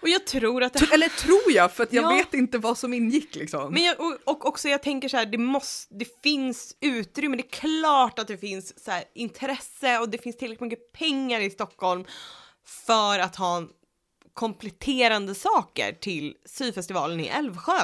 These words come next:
Speaker 1: två gånger om
Speaker 2: Ja, och
Speaker 1: året.
Speaker 2: inte ens bara i Stockholm, därför att det var ju folk på eventet som liksom, "Jag har redan köpt mina biljetter till Stockholm
Speaker 1: Ja,
Speaker 2: och
Speaker 1: jo, men det är
Speaker 2: hotell
Speaker 1: det jag
Speaker 2: och liksom"
Speaker 1: menar, att liksom Stockholm med alla som kan tänka sig att
Speaker 2: <laughs>
Speaker 1: åka till Stockholm. Alltså, det finns ju liksom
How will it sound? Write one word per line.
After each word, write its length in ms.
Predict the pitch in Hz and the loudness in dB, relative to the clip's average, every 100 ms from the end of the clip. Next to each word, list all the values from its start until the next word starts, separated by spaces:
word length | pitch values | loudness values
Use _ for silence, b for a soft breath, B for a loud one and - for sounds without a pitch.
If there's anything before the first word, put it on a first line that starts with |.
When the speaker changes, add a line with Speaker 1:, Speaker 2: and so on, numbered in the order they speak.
| 165 | -2
Speaker 1:
två 140 | 165 127 | -8 -8
gånger 280 | 127 85 | -10 -14
om 60 | 190 | -6
Speaker 2:
Ja, 140 | 226 233 | 2 4
och 60 | |
Speaker 1:
året. 100 | 262 | 4
Speaker 2:
inte 260 | 254 233 233 | 2 0 0
ens 160 | 220 214 | 0 2
bara 320 | 226 208 202 | 2 2 2
i 80 | 185 | 0
Stockholm, 480 | 233 - 339 175 | -4 2 2 4
därför 200 | 175 196 | 0 0
att 100 | 190 | 0
det 60 | 202 | 0
var 180 | 190 202 | 0 2
ju 100 | 302 | 0
folk 380 | - 185 175 - | 2 0 0 0
på 140 | 180 | 2
eventet 400 | 175 330 311 196 | 4 4 2 -2
som 120 | - | -2
liksom, 220 | 170 170 175 | -2 -2 0
"Jag 160 | 170 | 0
har 100 | 180 | 2
redan 200 | 294 226 | 0 0
köpt 340 | 160 165 - - | -2 -2 -4 -4
mina 440 | 170 156 147 147 - _ - | -2 0 -2 -4 -8 _ -6
biljetter 500 | 208 320 - - 143 | -2 -2 -2 0 0
till 300 | - 180 151 | -2 -4 -4
Stockholm 680 | - - - 214 123 180 | -6 -6 0 0 0 -4
Speaker 1:
Ja, 280 | 190 277 311 262 | 4 6 6 4
Speaker 2:
och 100 | 208 | 4
Speaker 1:
jo, 60 | 339 | 4
men 120 | 349 | 6
det 40 | |
är 20 | 285 | 6
Speaker 2:
hotell 60 | |
Speaker 1:
det 60 | 339 | 6
jag 60 | |
Speaker 2:
och 60 | 311 | 4
liksom" 140 | 302 277 | 4 2
Speaker 1:
menar, 100 | 240 | 2
att 60 | |
liksom 380 | 226 220 214 190 | -2 -4 -4 -4
Stockholm 640 | - 247 - - 226 202 202 | -6 -8 -4 -2 0 -2 -4
med 280 | 208 185 175 | -2 -2 0
alla 300 | 208 190 175 | 0 2 0
som 160 | 170 180 | -2 -8
kan 140 | 170 | -8
tänka 300 | 175 190 165 | -4 -2 0
sig 80 | 185 | 0
att 60 | 202 | 0
Speaker 2:
<laughs> 140 | 233 202 | 0 0
Speaker 1:
åka 260 | - 254 | 0 -2
till 260 | 247 170 143 | -2 -4 -8
Stockholm. 560 | - 156 - - - | -6 -6 -6 -8 -8
Alltså, 200 | 123 165 | -8 -8
det 140 | 190 208 | -6 -8
finns 360 | - 240 208 | -6 -6 -6
ju 60 | 202 | -8
liksom 480 | 190 - 190 175 | -10 -4 -4 -2